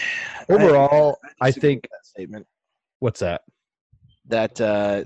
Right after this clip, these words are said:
Speaker 1: they didn't do anything to move forward the story. Luke Skywalker's an old man. He's living on an island by himself. He lost his Jedi Order that he was trying to train.
Speaker 2: Obi-Wan Kenobi
Speaker 1: Stop
Speaker 2: was
Speaker 1: it.
Speaker 2: an old man, lost his Jedi Order. He's living on Tatooine by himself.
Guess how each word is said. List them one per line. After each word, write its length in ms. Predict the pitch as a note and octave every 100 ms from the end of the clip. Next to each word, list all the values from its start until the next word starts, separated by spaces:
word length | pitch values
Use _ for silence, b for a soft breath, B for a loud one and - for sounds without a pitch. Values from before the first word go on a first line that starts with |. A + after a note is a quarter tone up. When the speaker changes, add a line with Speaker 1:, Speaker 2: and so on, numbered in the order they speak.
| -
Speaker 1:
they 220 | F#2 G#2+
didn't 420 | - - A#2 G#2+
do 140 | G2 G#2
anything 260 | G2+ A#2
to 60 | G2
move 200 | G2 F#2+
forward 280 | - G2 F#2
the 60 | F#2
story. 300 | - G#2 G2
Luke 200 | G2+ G2+
Skywalker's 680 | - G#2 G2+ G2+ G#2 G#2 A2
an 80 |
old 240 | D2 G#2 F#2+
man. 340 | A2 A2+ G#2+
He's 160 | G#2+ G#2
living 220 | G#2 G#2+
on 60 | G2+
an 100 | G2+
island 340 | A2 G#2 G2+
by 140 | A2
himself. 480 | G#2 G2+ - B2 F#2+
He 100 | -
lost 340 | G2+ G#2 A2 -
his 140 | G#2+
Jedi 300 | - A2 G#2+ - -
Order 240 | A2 A#3
that 80 | -
he 60 | D4
was 160 | _ -
trying 200 | A2 -
to 60 |
train. 220 | - - -
Speaker 2:
Obi-Wan 520 | C3+ C#3 D#3 D#3 E3
Kenobi 400 | C#3 D#3 E3 G#3+ E3
Speaker 1:
Stop 100 | B2+
Speaker 2:
was 180 | B2+ A#2+
Speaker 1:
it. 40 |
Speaker 2:
an 60 | B2+
old 220 | C#3+ D3+
man, 320 | D#3 E3+ C3+
lost 320 | A2+ B2 C3+
his 180 | C3+ G#2+
Jedi 280 | C3+ C#3 C3+
Order. 320 | C#3 C#3+ A2+
He's 120 | G#2+
living 220 | A2 B2 B2
on 80 |
Tatooine 500 | A2+ B2+ A#2+ A#2+ C3
by 120 | A2+ A2
himself. 640 | G#2 A2 A#2+ F2+ - -